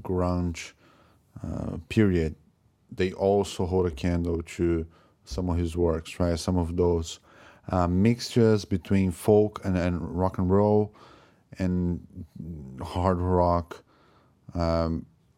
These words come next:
Harvest is the most, in my opinion, maybe the most wholesome and pure.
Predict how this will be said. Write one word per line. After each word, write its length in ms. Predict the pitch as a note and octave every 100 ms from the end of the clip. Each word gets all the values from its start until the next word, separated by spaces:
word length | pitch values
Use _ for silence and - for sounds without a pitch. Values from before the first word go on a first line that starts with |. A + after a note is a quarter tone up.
| _ _ _ _ _ _ _ - - - A2+ - - - - -
Harvest 800 | F#2 G#2 B2+ A#2+ B2+ B2 B2 - -
is 420 | G#2 G2+ F#2+ -
the 240 | - F#2+ F#2+
most, 960 | F#2 F#2 F2+ F2+ F2+ F2 - - - - _ _ _ _ _ _ _ _ _ _
in 100 | -
my 220 | F2+ E2+ F2
opinion, 600 | E2 G2 G2 G#2 A2 G#2+ - _ _ -
maybe 280 | F#2+ F#2+
the 120 | F#2+ F#2
most 380 | F#2 F2+ - - _ _ _ _ _ _ _ -
wholesome 520 | - G#2 A2+ - B2+
and 240 | A#2 A2+
pure. 480 | - A#2 A2+ C3 D#3